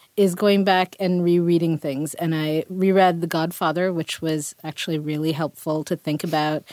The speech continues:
um, what is it? I mean, his prose is not brilliant, right? Um, it's, it's very workmanlike,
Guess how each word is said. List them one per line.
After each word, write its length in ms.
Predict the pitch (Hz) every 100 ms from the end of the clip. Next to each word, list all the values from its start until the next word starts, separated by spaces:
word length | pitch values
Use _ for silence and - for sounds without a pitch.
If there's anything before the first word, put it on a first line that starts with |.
| - - -
um, 380 | 165 156 147 156 _ _ _ _ -
what 380 | 180 165 190 -
is 260 | 196 196
it? 260 | 185 170 - 226
I 20 |
mean, 120 | 240
his 120 | 269
prose 540 | - - 320 339 339 -
is 220 | 208 208
not 600 | 196 185 180 175 - - _ _ _ _
brilliant, 500 | 190 170 156 - - - - _
right? 320 | 175 170 170 - _ - -
Um, 440 | 160 151 147 165 -
it's, 280 | 170 147 -
it's 200 | 180 -
very 260 | 175 185 175
workmanlike, 680 | 160 180 - 160 147 135